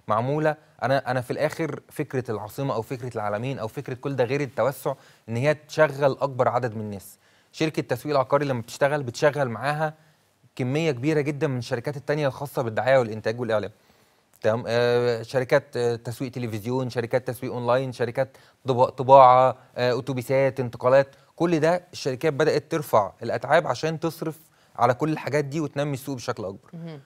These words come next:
Speaker 1: فزي ما بقول لحضرتك، كونك إن أنت بتلغي كل ده وتنافس الشركة المطورة، لا، الشركة المطورة هتوقف التعامل معاك.
Speaker 2: رأيك إيه في الشركات المطورة اللي هي بتدي الفترة دي، آه، نسبة، آه، نسبة للبروكر،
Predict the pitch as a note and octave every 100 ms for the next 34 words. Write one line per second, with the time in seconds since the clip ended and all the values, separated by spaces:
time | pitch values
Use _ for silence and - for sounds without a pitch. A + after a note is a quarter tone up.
0 | _ _ - C3 B2 A#2+ C3+ D#3 D3+ C#3+
1 | C3+ E3 E3+ D#3 C#3 D#3 D3 A#2 - D#3
2 | D#3 B2+ C3+ D3+ B2+ C3+ A2+ A2+ C#3 D3+
3 | D3 - D3+ - C3+ B2 A#2+ D3 E3+ -
4 | _ - E3+ E3+ F3 C#3 B2 C3 D#3+ D3
5 | E3 D#3 - C3+ D#3+ D3+ C#3+ - - _
6 | - _ - F#3 G3 G3 D#3+ G3 - -
7 | D#3 C#3+ - F#3 - F#3 D#3+ D3+ D#3 D3+
8 | F3 G3+ F#3 D3 D#3 D3+ E3+ F3+ - G3
9 | F3 D#3+ E3 - F#3+ - E3+ D#3 D#3 G3
10 | F3 - D3 D3 C#3+ C#3+ D3+ E3+ F#3 -
11 | D#3+ D3 _ D#3 C#3 C3 B2+ - B2+ E3+
12 | G3 F3 E3+ D3+ D3 F3 F3+ F3+